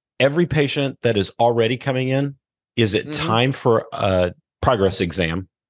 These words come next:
Speaker 2: Mm-hmm.
Speaker 1: Okay. If you haven't done a progress exam in a while, you have cause to do
Speaker 2: Mm-hmm.
Speaker 1: a progress exam. And you tell the patient, if it's been a while, you tell the patient, "Hey,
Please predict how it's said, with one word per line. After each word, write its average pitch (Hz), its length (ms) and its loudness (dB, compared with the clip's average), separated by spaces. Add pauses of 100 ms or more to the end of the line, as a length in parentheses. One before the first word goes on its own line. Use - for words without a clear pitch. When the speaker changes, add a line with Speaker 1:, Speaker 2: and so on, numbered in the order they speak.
(400)
Speaker 2:
Mm-hmm. 160 200 -6
Speaker 1:
Okay. 120 260 0 (460)
If 107 160 -4
you 110 80 4
haven't 127 220 2
done 131 160 4
a 131 40 0
progress 98 480 2
exam 90 380 -2
in 90 80 -2
a 90 40 0
while, 82 460 -2 (140)
you 104 80 -2
have 113 180 0
cause 107 360 2
to 113 100 -6
do 117 100 0
Speaker 2:
Mm-hmm. 135 60 2
Speaker 1:
a 113 40 0
progress 92 500 0
exam. 82 460 -6 (360)
And 107 120 0
you 110 120 2
tell 127 200 2
the 170 100 2
patient, 113 420 -2
if 135 120 0
it's - 140 -2
been 170 240 0
a 170 40 2
while, 185 460 2 (360)
you 139 120 -2
tell 180 240 2
the 196 80 2
patient, 113 480 -2 (260)
"Hey, 147 260 0